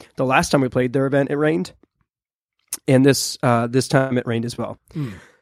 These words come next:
Speaker 1: The difference between this gig and that gig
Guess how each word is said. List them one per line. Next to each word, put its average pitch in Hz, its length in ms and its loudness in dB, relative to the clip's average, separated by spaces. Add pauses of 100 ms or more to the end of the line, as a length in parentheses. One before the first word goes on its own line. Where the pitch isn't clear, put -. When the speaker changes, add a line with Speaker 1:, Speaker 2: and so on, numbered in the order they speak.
Speaker 1:
The 156 60 0
difference 208 280 4
between 147 400 0 (920)
this 156 280 0
gig 165 160 2
and 131 120 2
that 147 180 0
gig 120 320 -6